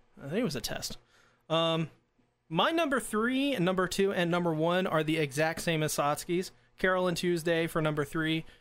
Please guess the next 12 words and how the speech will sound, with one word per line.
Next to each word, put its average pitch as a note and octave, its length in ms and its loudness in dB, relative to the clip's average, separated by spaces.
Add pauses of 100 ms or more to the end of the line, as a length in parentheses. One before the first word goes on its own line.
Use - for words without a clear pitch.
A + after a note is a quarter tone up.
(120)
two F#3 220 2
Vinland D#3 360 2
Saga, D3+ 400 2
and C#3 140 -2
one C#3+ 200 2
Attack G3+ 380 -2
on F#3+ 140 0
Titan D3+ 340 -2
Final C#3+ 340 -2
Season C3+ 320 -8
Part C#3 240 -4
One. D3 280 0